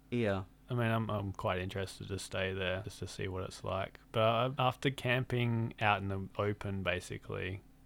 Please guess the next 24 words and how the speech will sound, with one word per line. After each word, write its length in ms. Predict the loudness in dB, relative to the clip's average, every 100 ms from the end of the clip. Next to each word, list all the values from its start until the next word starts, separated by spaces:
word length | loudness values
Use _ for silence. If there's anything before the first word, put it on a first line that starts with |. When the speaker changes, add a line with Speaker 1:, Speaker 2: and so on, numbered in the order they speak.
| -16 -4
Speaker 2:
I 60 | -2
wouldn't 380 | 0 0 0
know 340 | 0 2 2 0
how 520 | -2 0 2 2 0 0
an 120 | 0
end-to-ender 600 | 0 -2 -4 -2 -2 -2
would 200 | -2 -4
go 420 | -2 0 0 -2 -6 -14
staying 460 | -10 -2 0 0 -2
there. 260 | -2 -4 0
'Cause 120 | 4
there's 140 | 6
something 260 | 6 6 8
about 280 | 6 6 2
Four 340 | 2 4 4
Walls 380 | 4 4 4 2
is 440 | 0 0 -4 -10 -8
you're 180 | -4 -4
trapped, 440 | 0 2 2 -2 2
whereas 340 | 6 6 6
having 340 | 4 4 4
an 80 | 4
open 360 | 2 0 0 -2
shelter, 720 | 2 2 0 -2 0 0